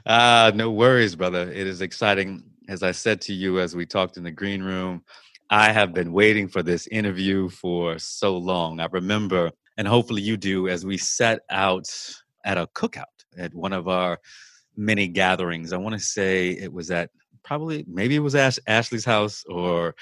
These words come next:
it was at one, someone's house. And we were talking about the writing, right? This impending book of yours, the idea, like, this idea that you wanted to have come out so people could hear your story.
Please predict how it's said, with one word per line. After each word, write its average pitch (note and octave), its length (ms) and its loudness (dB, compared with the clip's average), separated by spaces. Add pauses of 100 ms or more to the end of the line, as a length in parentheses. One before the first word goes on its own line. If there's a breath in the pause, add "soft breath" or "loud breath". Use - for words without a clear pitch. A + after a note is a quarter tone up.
(140 loud breath)
it D3 40 -4
was C#3 120 2
at B2 100 -4
one, B2+ 280 2
someone's C#3+ 500 0
house. - 380 -6 (460 soft breath)
And G2+ 680 2
we G#2 180 -6
were G2 140 -2
talking A#2+ 440 -4
about F2 480 -4 (200)
the G#2 180 -2
writing, F#2+ 480 2 (240)
right? F#2 340 -2
This F2 200 -10
impending G2 680 -4
book G2+ 320 -2 (180)
of F#2+ 180 -6
yours, E2 300 -4
the F2+ 200 -8
idea, F#2+ 720 -2
like, E2 200 -8 (320 soft breath)
this - 160 -16 (100)
idea G2 440 -2
that F#2 120 -6
you G2 180 -6
wanted F#2 200 -6
to F#2 80 -6
have F#2 300 -4
come F2+ 260 -10
out E2+ 280 -6
so - 160 -16
people - 300 -10
could - 180 -16
hear G2 320 -4
your D#2 180 -6
story. E2 540 -4